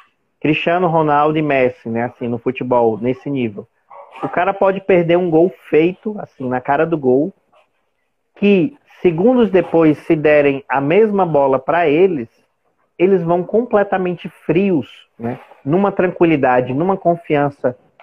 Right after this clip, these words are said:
na capacidade deles, porque parece que não entra de tipo, "Pô, eu acabei de perder um gol, e se eu perder o segundo?" Parece que eles têm plena convicção de que, tipo, "Eu vou fazer esse próximo gol. Ali foi um acidente,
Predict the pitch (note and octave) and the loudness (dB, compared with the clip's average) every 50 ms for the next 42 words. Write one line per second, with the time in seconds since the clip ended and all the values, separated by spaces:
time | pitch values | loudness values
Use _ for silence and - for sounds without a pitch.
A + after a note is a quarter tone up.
0 | - _ _ - C3 C3+ D3+ C#3+ - E3+ D#3+ - D#3+ D#3 D#3 - D3+ C#3 C3 B2+ | -20 _ _ -6 -4 -4 -2 -2 -2 -4 -2 0 -2 -2 -2 -2 -2 0 0 0
1 | B2 B2 A2+ A2+ C3+ D#3 E3 D3+ C3 _ _ - D3 - - E3 - D#3+ D#3+ E3 | -2 -2 -2 0 2 2 0 -2 -4 _ _ -12 -8 -6 -6 -4 -2 0 0 0
2 | D#3+ - - E3 E3 F3 F#3 F#3 E3+ E3 E3 F3 E3+ - - E3+ D#3+ D#3 D#3 - | -2 -4 -6 -4 -2 0 0 0 0 0 0 -2 -2 0 -2 -2 -2 -2 -8 -6
3 | - E3 D3+ D3+ - A#2+ A2 - _ _ _ _ _ _ _ _ _ - D3 D3 | -4 -4 -4 -2 -4 -6 -6 -8 _ _ _ _ _ _ _ _ _ 2 2 2
4 | C#3 - C3+ B2 B2 C3 C#3+ D3 D3+ - D#3 C#3+ C#3 C3 C3 B2+ C3 B2 A2+ A#2 | 2 0 -2 0 0 0 0 0 -2 -2 0 0 2 2 0 0 0 -2 0 0
5 | A#2 B2 C3 C#3+ D3+ E3 F3 - _ _ _ _ _ _ _ _ _ _ _ _ | 2 2 4 4 2 0 -2 -4 _ _ _ _ _ _ _ _ _ _ _ _
6 | _ - D#3 D#3 - - F3 E3+ - F3+ D#3 D3+ D3 D3+ D3 - - D#3 C#3+ C#3+ | _ -8 -8 -4 0 0 0 2 2 2 2 4 2 0 0 -2 -4 -6 -4 -4
7 | C#3 B2+ A#2 C#3+ C3+ C#3+ C#3+ - - D3+ C#3+ - - D3+ C#3+ - D3+ D3+ D#3 E3 | -6 -4 -2 -2 -2 -2 -2 -2 -4 -6 -4 -4 -6 -6 -4 0 0 0 0 0
8 | E3 - F3 E3 D#3+ E3 D#3+ - - _ - C#3+ C#3 C#3+ C#3+ C#3+ C#3+ C#3 - D3+ | -2 -2 -2 -2 0 -2 -4 -4 -6 _ -4 -2 -2 -2 -2 -4 -4 -6 -8 -10
9 | - - D3 C#3 - - G#2 G2 - _ _ _ - - - _ _ - - D#3+ | -6 -4 -4 -4 -4 -6 -10 -10 -10 _ _ _ -20 -20 -20 _ _ -2 0 2
10 | E3 D3+ D#3 D#3 - D3 C#3+ C3+ C#3 C#3+ C#3 - D#3 - C3+ C3+ C3+ C3+ - D3 | 2 2 0 0 0 0 0 2 0 0 0 -2 -4 -2 -2 -2 -2 -2 -6 -8
11 | D3 D3 C#3 A#2+ A#2 A2+ A2+ A2+ A#2+ B2+ D3 D3+ - - D3 D3 C#3+ C#3+ C#3+ C#3+ | -4 0 0 2 2 2 2 0 2 0 -2 0 0 0 0 0 0 0 -2 -2
12 | C#3 - - C#3+ C3 A#2+ A#2+ B2 C3 C#3 D3 D3+ C#3+ - - C#3 C3+ | -2 -4 -4 -6 -2 0 0 2 2 0 -2 -2 -6 -8 -12 -12 -12